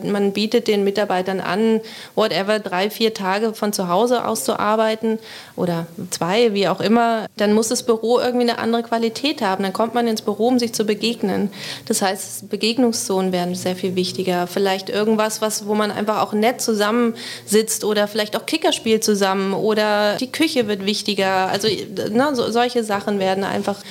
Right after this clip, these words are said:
extrem wichtig und insofern werden sich die Bürolandschaften total verändern und das merken wir auch jetzt an unseren Anfragen.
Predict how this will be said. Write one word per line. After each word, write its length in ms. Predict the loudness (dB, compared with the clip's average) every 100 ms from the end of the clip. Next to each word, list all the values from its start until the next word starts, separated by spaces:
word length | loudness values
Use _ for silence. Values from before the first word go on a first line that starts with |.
| -14 -14 -4
extrem 360 | -4 0 2 4
wichtig 400 | 2 2 -2 0
und 80 | 0
insofern 520 | 0 0 0 0 2
werden 180 | 0 0
sich 100 | -2
die 120 | -4
Bürolandschaften 1300 | -2 0 2 4 2 0 0 -2 -4 -2 -2 0 -2
total 340 | -2 -4 -2 -2
verändern 640 | -2 -4 -2 -2 -2 -2
und 220 | -2 0
das 120 | 0 2
merken 320 | 2 0 -2
wir 160 | -4
auch 140 | -4 -4
jetzt 160 | -4 -4
an 140 | -4
unseren 340 | -4 -4 -4 -4
Anfragen. 580 | -4 -4 -4 -4 -4